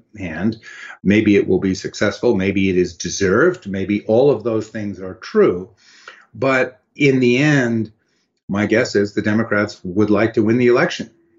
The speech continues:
And will this help them or hurt them? It's way beyond what I would know. But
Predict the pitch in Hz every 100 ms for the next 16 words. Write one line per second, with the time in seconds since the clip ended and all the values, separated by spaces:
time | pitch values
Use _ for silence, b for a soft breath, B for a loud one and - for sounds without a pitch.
0 | - 110 107 101 95 104 110 104 107 107
1 | 101 - 101 101 90 156 - 92 95 -
2 | B B B B 95 95 - - 107 104
3 | 98 95 85 - 92 85 127 175 82 80
4 | - 147 _ - 104 98 -